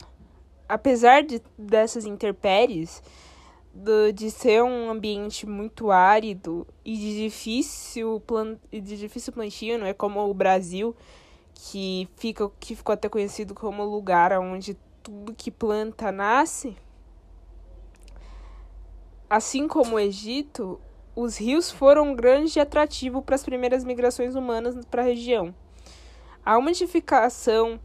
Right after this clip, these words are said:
das terras às margens da, dos rios, assim como a possibilidade de poder acabar com a sede,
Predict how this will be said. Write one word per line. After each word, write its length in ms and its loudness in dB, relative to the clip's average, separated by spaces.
das 260 -4
terras 500 4
às 240 0
margens 460 -6
da, 500 0
dos 220 -8
rios, 420 -2
assim 260 -2
como 180 -2
a 20 -4
possibilidade 680 -2
de 80 -14
poder 300 0
acabar 540 2
com 160 -8
a 100 -6
sede, 680 -2